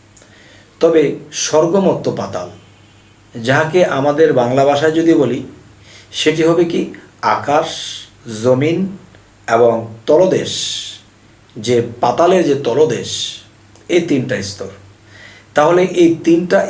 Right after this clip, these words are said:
স্তর পরিচালনা করার জন্যে আল্লাহ তিনজনকে রেখেছে। আবার এই তিনজনের ভিতরে অগণিত দেবতা, অগণিত ফেরেস্তাদেরকে রেখেছেন। কেমন?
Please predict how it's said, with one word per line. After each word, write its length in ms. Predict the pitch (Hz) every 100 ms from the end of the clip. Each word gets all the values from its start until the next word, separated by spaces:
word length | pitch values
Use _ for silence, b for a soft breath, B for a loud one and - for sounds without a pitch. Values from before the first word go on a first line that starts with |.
| 156
স্তর 480 | - - 170 165 -
পরিচালনা 540 | 131 143 156 170 165 165
করার 360 | 143 151 160
জন্যে 300 | 156 147 147 147
আল্লাহ 500 | 143 147 139 120 - -
তিনজনকে 480 | 165 175 185 151 135
রেখেছে। 480 | 107 98 - 107 98 - B B B
আবার 340 | 120 151 165
এই 240 | 165 165 - 151
তিনজনের 520 | 165 170 190 190 160
ভিতরে 500 | 160 170 170 120 B B -
অগণিত 640 | 123 139 190 190 180 127 101 - 113
দেবতা, 640 | 127 143 151 143 113 110 -
অগণিত 520 | 123 165 185 175 156
ফেরেস্তাদেরকে 680 | - 151 135 151 139 131 113
রেখেছেন। 440 | 107 104 95 98 95 98 - _ - b b b b -
কেমন? 420 | 160 175 -